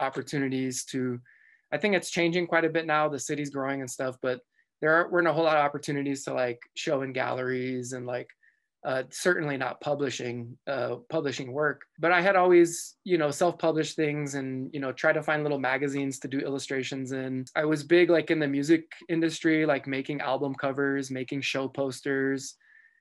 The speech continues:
uh, doing community organizing work and making,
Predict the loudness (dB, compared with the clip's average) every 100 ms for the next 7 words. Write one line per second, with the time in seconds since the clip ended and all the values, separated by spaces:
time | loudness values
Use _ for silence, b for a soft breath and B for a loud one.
0 | _ -6 -4 0 0 2 -2 -2 -2 -2
1 | 0 0 -2 0 0 -2 -2 -4 -4 -4
2 | -6 -6 -8 -8 -8 -8